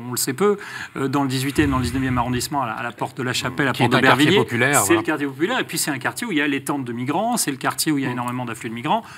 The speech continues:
Speaker 1: En même temps, il faut aussi raison garder. Euh,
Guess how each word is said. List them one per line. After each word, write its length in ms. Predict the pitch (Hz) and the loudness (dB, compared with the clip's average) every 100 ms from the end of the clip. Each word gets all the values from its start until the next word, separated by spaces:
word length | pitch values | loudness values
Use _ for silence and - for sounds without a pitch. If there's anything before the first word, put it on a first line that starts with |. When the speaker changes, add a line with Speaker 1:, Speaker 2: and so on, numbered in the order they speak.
| - - | -20 -16
Speaker 1:
En 60 | 110 | -12
même 100 | 104 | 0
temps, 200 | 175 202 - | 0 0 -4
il 80 | 139 | -8
faut 160 | - 131 | -4 -2
aussi 300 | 117 - 143 | 0 0 -2
raison 240 | 117 107 | -2 -2
garder. 420 | 107 110 156 220 214 - - - | -2 0 2 0 -2 -16 -18 -12
Euh, 260 | 110 107 | -12 -10